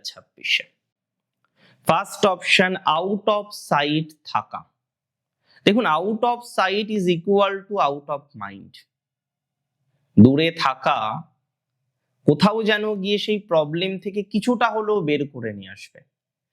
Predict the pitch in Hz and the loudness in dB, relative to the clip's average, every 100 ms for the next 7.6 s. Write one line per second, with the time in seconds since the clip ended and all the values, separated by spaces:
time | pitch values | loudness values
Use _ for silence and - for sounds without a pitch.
0 | _ _ 117 123 135 - 165 175 160 120 | _ _ -2 0 -2 0 0 0 -2 0
1 | 135 160 175 170 160 156 160 160 160 - | 0 -2 -6 -6 -6 -6 -10 -10 -10 -6
2 | 135 131 127 127 123 - - 90 92 107 | -4 -2 0 0 -2 -10 -10 -10 -8 -4
3 | 123 147 151 - _ 117 127 160 208 214 | -2 -2 -6 -12 _ 0 0 2 0 0
4 | 214 208 185 175 190 180 165 165 165 160 | -2 -2 -4 -2 -4 -4 -4 -4 -4 -4
5 | 143 143 147 147 139 139 127 123 - 147 | -2 -2 -2 -4 -4 -4 -2 -2 -6 -14
6 | 240 _ _ _ _ _ - 143 175 180 | -14 _ _ _ _ _ -2 -2 -2 -2
7 | 175 160 160 220 196 208 | 2 2 2 0 2 0